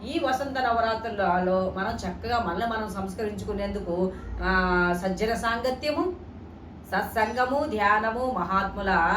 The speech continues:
ఆ, యొక్క కథాశ్రవణము, ఇవన్నీ కూడా చేసుకుంటూ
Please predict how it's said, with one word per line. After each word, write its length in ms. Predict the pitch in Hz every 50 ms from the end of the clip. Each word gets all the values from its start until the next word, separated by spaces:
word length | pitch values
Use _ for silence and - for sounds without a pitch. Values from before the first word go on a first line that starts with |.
| 208 - - - - - - 180
ఆ, 420 | 190 190 190 190 185 185 185 180
యొక్క 260 | 180 180 180 180 -
కథాశ్రవణము, 920 | 185 180 170 175 - 233 247 247 - - 247 247 240 262 269 269 262 294 311 320 320 - - - - - - - - - - - - - -
ఇవన్నీ 360 | 185 196 202 208 233 254 277 277
కూడా 180 | 277 269 254 247 233 185 185
చేసుకుంటూ 480 | 208 226 - 240 - 277 262 254 262